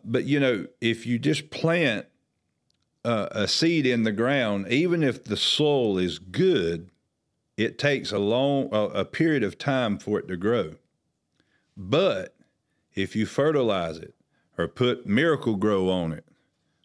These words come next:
what does that do? It speeds up the process, it, and it makes it healthy and grow big.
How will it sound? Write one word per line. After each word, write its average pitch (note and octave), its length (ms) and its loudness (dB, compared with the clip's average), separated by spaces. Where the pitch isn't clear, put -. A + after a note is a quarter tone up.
what B2 200 2
does A#2 160 0
that A2+ 240 0
do? A#2 280 2
It G#2+ 200 -2
speeds D3 760 -2
up D3 200 0
the G#2 120 -6
process, - 840 -6
it, G2+ 220 -2
and G2+ 160 0
it F#2+ 120 -6
makes G#2+ 420 -2
it G#2 160 -2
healthy G#2+ 640 -2
and G2+ 220 0
grow A2 240 2
big. F#2 520 -2